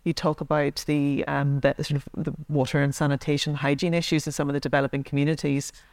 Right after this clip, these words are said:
as something that is fundamental about women's rights and makes it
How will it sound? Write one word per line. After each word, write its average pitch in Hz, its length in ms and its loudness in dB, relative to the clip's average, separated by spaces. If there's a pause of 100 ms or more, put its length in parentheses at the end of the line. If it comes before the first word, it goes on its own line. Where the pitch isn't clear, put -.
(100)
as 175 140 4
something 151 380 0
that 143 100 2
is 135 140 -2
fundamental 143 680 0
about 139 280 0
women's 143 420 -2
rights 143 520 -2
and 143 360 0
makes 147 260 2
it 131 220 0